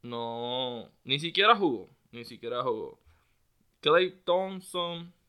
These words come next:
sigue lesionado todavía. Wiseman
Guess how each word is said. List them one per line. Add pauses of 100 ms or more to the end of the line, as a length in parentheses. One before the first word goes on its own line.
(360)
sigue
lesionado
todavía. (520)
Wiseman